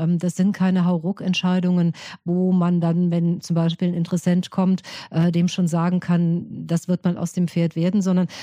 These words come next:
das ist ja wirklich auch ein längerer Weg, den man erst mal intensiv begleiten muss.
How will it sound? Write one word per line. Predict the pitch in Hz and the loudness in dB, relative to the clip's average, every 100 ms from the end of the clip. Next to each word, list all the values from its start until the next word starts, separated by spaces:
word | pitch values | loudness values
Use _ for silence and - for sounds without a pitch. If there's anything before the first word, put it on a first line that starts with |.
| - | -6
das | 180 | -4
ist | 190 196 | 0 0
ja | 175 | 0
wirklich | 180 196 - | -2 -4 -2
auch | 175 | 0
ein | 190 175 | 2 2
längerer | 175 202 226 196 175 | 2 2 2 0 0
Weg, | 180 196 | 0 -2
den | - 185 | 0 2
man | 180 | 2
erst | 180 185 190 | 0 -2 -2
mal | 180 | 0
intensiv | 180 196 175 180 - | 0 0 0 -2 -4
begleiten | 175 165 170 180 208 | -4 -2 -2 0 2
muss. | 196 | 2